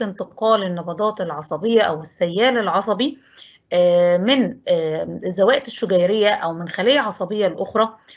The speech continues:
وتعرفنا أيضًا على التشابك العصبي. تعالوا نتكلم النهاردة على،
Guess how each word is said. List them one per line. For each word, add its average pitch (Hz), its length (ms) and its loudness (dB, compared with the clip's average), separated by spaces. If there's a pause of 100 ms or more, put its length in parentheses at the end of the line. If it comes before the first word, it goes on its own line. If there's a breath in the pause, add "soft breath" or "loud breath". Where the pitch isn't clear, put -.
(220 loud breath)
وتعرفنا 214 760 0
أيضًا 240 180 0
على 208 520 -2
التشابك 185 720 -4
العصبي. 190 460 -4 (560 soft breath)
تعالوا 339 340 0
نتكلم 269 440 0
النهاردة 226 440 0
على، 214 640 2